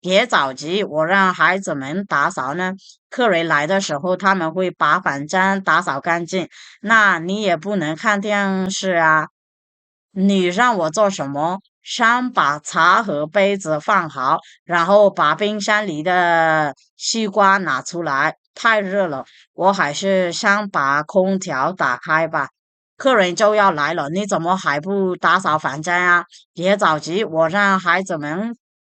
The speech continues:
还，呃，我让孩子们打扫呢。 我让孩子们打扫呢。 客人来的时候，他们会把房间打扫干净，那你也不能看电视啊。 你让我做什么？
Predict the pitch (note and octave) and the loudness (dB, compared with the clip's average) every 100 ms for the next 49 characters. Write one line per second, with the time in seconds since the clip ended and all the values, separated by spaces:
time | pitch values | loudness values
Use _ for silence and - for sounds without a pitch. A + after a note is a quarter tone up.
0 | - F#3+ F3+ E3+ E3 D3 E3 F3+ G#3 G#3+ | -14 -4 -4 -2 -2 -4 -2 0 2 2
1 | F3+ G3 G3 D3+ E3 F3 F3+ F#3+ C#3 E3 | 0 -2 -4 -6 -4 0 0 0 -2 0
2 | G3 G#3 _ _ _ - E3+ F#3 G#3+ F#3+ | 0 -2 _ _ _ -8 -2 0 2 0
3 | G3 F3+ D#3 F#3+ F#3 G3+ F3 D#3 G3 G3 | -2 -4 -6 -2 0 2 0 0 -2 -2
4 | B3+ A3+ E3+ E3 D#3 G#3 G#3 D#3+ E3 F#3 | -2 0 0 0 -2 0 -2 -2 0 0
5 | G3+ G3 F3 F3+ A3 G#3 - E3+ G3+ D#3+ | 2 0 -2 -4 -4 -4 2 2 2 -2
6 | F3 G3 G3+ G3+ G#3 - - G3+ G#3 G#3 | -2 0 2 2 0 -8 -6 0 0 0
7 | E3 G#3 G#3 G3+ A3 F#3+ - _ - A#3 | 0 2 0 0 -6 -6 -8 _ -2 2
8 | A3 G3+ G#3+ F#3 G3 F3+ E3+ F#3 A3+ G#3 | 2 0 -2 -2 -2 -2 -4 0 0 0
9 | A3 A3+ G#3 G3+ G#3 F3 F3+ F#3 _ _ | -2 0 0 0 0 2 2 -2 _ _
10 | - G3+ G3+ G3+ B3 G#3+ E3 A3+ G#3 G3 | -4 -2 0 2 2 2 -2 2 0 0
11 | D#3 D#3 F3 G3 | -4 -2 0 0